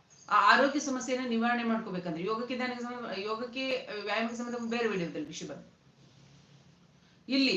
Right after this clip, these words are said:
ಅದನ್ನ ಸಮರ್ಪಕವಾಗಿ ಚೆನ್ನಾಗಿ ಇಟ್ಕೋಬೇಕು. ನಿಮ್ಮ ಸೂಕ್ಷ್ಮ ತರಂಗಗಳೆಲ್ಲ ಕೂಡ ಶಕ್ತಿಯಿಂದ ಕಾರ್ಯ ಮಾಡ್ಬೇಕು. ನಿಮ್ಗೆ ಯಶಸ್ಸು ಲಭ್ಯ ಆಗ್ಬೇಕಂದ್ರೆ ಅವಶ್ಯವಾಗಿ ನಾನು ಹೇಳಿದಂತ ಮುದ್ರೆಯ ಸಹಾಯದಿಂದ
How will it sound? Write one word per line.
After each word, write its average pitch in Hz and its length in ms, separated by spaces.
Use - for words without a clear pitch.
ಅದನ್ನ 240 220
ಸಮರ್ಪಕವಾಗಿ 277 760
ಚೆನ್ನಾಗಿ 254 340
ಇಟ್ಕೋಬೇಕು. 233 500
ನಿಮ್ಮ 254 280
ಸೂಕ್ಷ್ಮ - 380
ತರಂಗಗಳೆಲ್ಲ 247 680
ಕೂಡ 226 160
ಶಕ್ತಿಯಿಂದ 247 440
ಕಾರ್ಯ 226 180
ಮಾಡ್ಬೇಕು. 220 440
ನಿಮ್ಗೆ 233 220
ಯಶಸ್ಸು 269 360
ಲಭ್ಯ 214 320
ಆಗ್ಬೇಕಂದ್ರೆ 180 580
ಅವಶ್ಯವಾಗಿ 240 800
ನಾನು 233 280
ಹೇಳಿದಂತ 226 440
ಮುದ್ರೆಯ 220 420
ಸಹಾಯದಿಂದ 190 760